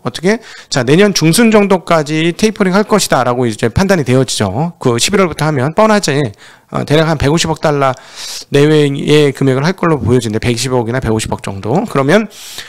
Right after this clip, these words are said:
어, 내년 중반까지 되고 그다음에 일정 수준 지나서 금리를 올릴 거니까 빨라야 내년도에 한 번, 그리고 내 이후, 내년 이후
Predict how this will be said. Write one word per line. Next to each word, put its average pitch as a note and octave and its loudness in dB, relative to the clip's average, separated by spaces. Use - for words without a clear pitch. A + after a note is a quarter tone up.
어, C#3 0
내년 D#3 4
중반까지 E3+ 0
되고 C3 0
그다음에 E3 0
일정 G#3+ 2
수준 F#3+ -2
지나서 F#3 2
금리를 D3 0
올릴 B2+ 0
거니까 A#2+ -4
빨라야 A3+ 2
내년도에 D3+ 2
한 G#3 0
번, B2 0
그리고 D#3 0
내 E3 2
이후, D#3 0
내년 D3+ 2
이후 C#3+ 2